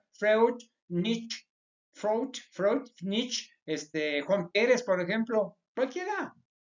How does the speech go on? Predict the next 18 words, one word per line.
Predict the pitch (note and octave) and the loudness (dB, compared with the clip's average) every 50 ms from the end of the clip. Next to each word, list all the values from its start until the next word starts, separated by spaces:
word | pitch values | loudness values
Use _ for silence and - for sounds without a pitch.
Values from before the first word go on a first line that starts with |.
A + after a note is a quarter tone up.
| _ _ _ - | _ _ _ -10
¿de | - E3+ | -10 -8
acuerdo? | E3+ F#3+ G#3+ A3+ B3+ C#4 C4+ C4+ - _ _ _ _ _ _ _ _ _ _ _ _ - - - | -4 -2 -2 0 2 0 0 0 -4 _ _ _ _ _ _ _ _ _ _ _ _ -16 -4 0
Vamos | C#4+ E4 F#4+ E4+ E4 | 2 2 2 4 8
a | E4 | 8
desglosarlos | D4 B3 - E3 - F3+ F#3 F#3+ F#3 - - - B3 B3+ B3 A3+ A3+ G#3 G3+ F3+ - _ _ _ | 8 8 6 2 -4 -4 -2 -2 -2 -4 -4 -4 -2 -2 -2 -2 -2 -2 -4 -4 -6 _ _ _
ahora | - E3 F#3+ G#3+ A3 A#3 | -2 -2 0 2 2 2
un | A#3 A3+ F3 | 0 0 0
poco, | - G#3+ G3+ - - G#3+ A3+ A3+ - _ _ _ _ _ _ _ _ _ _ | 2 2 0 2 0 -2 -2 -2 -4 _ _ _ _ _ _ _ _ _ _
la | F3+ E3 E3+ | -10 -6 -6
historia | E3+ E3+ - - G#3 G3+ G3 G3 G#3 G3 F#3+ | -6 -6 -6 -6 -4 -2 0 0 0 0 -2
emocional, | E3+ D#3 D#3 C#3+ C3+ - B2+ B2 A#2+ B2+ A#2+ A2 - _ _ _ _ _ _ _ _ _ _ _ _ _ _ | -4 -6 -6 -6 -8 -12 -18 -18 -18 -18 -18 -20 -20 _ _ _ _ _ _ _ _ _ _ _ _ _ _
o | E3+ | -12
sea, | E3+ G#3 G3+ F#3+ | -10 -8 -6 -4
lo | D#3 E3 | -2 -2
importante | D#3+ C#3+ - - C3 - - _ - D#3 D#3 D#3 D3 C#3 C#3 F#3+ B3 C#4+ A3+ _ _ _ _ _ _ _ | -2 -2 -4 -10 -12 -14 -14 _ -4 -4 -2 -2 -2 -4 -6 -6 -6 -6 -10 _ _ _ _ _ _ _
del | _ C3+ _ - | _ _ _ -10
ser | - C#3 C3+ | -10 -8 -8
humano. | C#3 D#3+ G3+ G#3 F#3 C3+ A#2 | -6 -8 -8 -8 -10 -10 -14